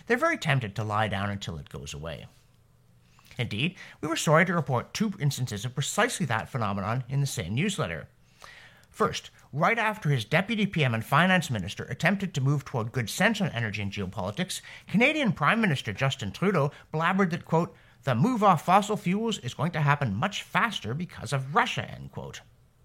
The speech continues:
Rather than agreeing with her that energy security matters, the man who bills taxpayers over fifty thousand a year for groceries,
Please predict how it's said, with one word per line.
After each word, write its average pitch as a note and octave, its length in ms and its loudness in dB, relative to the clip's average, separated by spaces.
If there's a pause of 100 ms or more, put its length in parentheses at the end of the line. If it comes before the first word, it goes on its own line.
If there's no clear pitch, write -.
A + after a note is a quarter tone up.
(760)
Rather A2 360 -2
than E2+ 240 -8
agreeing B3+ 480 -2
with B3 160 2
her B2 180 0
that C3+ 200 -2
energy G2 260 -8
security G2 500 -6
matters, F#3+ 600 -2 (400)
the D#3 60 0
man A3 200 6
who E3+ 80 8
bills C#3 240 4
taxpayers B2+ 600 0
over F2 180 -8
fifty G3+ 400 -2
thousand C3+ 460 2
a - 20 -2
year C#3+ 240 0
for A#2 140 -6
groceries, C3+ 720 0